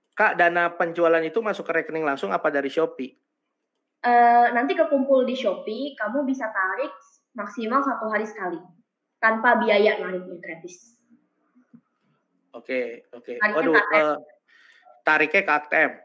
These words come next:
Speaker 2: Mm-mm.
Speaker 1: guys, sorry guys. Sisanya tinggal sekitar enam puluh tiga lagi ternyata.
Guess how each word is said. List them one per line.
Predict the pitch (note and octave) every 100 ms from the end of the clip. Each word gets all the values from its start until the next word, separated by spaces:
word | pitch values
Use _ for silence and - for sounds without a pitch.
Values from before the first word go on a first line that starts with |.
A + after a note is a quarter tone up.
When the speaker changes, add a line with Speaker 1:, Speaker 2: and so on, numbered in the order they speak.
| _ _ _
Speaker 2:
Mm-mm. | C#3 C#3+ C#3
Speaker 1:
guys, | A2+ F#3 F#3+
sorry | E3+ D#3+ E3+
guys. | E3+ D3+ - _ _ _ _
Sisanya | - D#3 D3+ - D#3 D3+ E3
tinggal | E3+ D#3+ D#3 D#3+
sekitar | - D3 E3 D#3+
enam | D#3 D3
puluh | D3 D3+ D3
tiga | C#3+ C3+ C#3
lagi | C#3 C#3+
ternyata. | C#3 C3+ B2+ B2+ A#2+